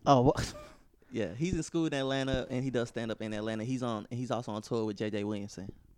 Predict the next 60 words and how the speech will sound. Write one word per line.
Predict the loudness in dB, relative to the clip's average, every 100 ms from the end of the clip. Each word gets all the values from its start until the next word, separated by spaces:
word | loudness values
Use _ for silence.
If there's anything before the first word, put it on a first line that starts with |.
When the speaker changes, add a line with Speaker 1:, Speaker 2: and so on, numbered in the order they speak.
| -4
Speaker 1:
Okay, | -4 -2
Speaker 2:
Shout | -2 -2
out | 0
Speaker 1:
so | -2
Speaker 2:
to |
my | 2
little | 4
Speaker 1:
Vince | 4 2
Speaker 2:
cuz | 4
Speaker 1:
goes | 4 4
to |
Speaker 2:
Cameron. | 2 4
Speaker 1:
L | 4
A. | 2 0
Speaker 2:
No, | 4 4
Vince | 6 4 4 2
went | -2 -2
to | -4
Chicago | -2 6 6 6 -2 -8
first. | -12 -8
Speaker 1:
Chicago. | -4 0 0 0 -6 _ -6
Speaker 2:
Vince | -4 -2
went | -4 -6
to |
Chicago. | -10 -4 2 2 2 2 0 0 0 -2 -6 _ -14
And | 2
Speaker 1:
And | 4
that's | 6
not | 4 4
Speaker 2:
then |
Speaker 1:
too | 2
far | 6 8
away | 10 8
from | 6
y'all, | 2 4
right? | 4 2
Speaker 2:
Four | 2
hours. | -2 -4 -8 -12 -8
Four | -6 -6 -10
hours. | -12 -2
Speaker 1:
So | 2
how | 6
many | 6 6
times | 4 4
do |
you | 4
go | 2
to |
Chicago? | 0 -4 -4 -6 -10 -16 _ _ _ -4
Speaker 2:
Um, | -2 0 0 -2 -4 -8 _ _
not | 2 4
as | 4
much | 0
as | 2
I | 0
should | 0 -2
have | -2
went. | -4 -8 -8 -14 _ _ _ _ _ -6
Speaker 1:
Why | -4 -2
not? | -4 -8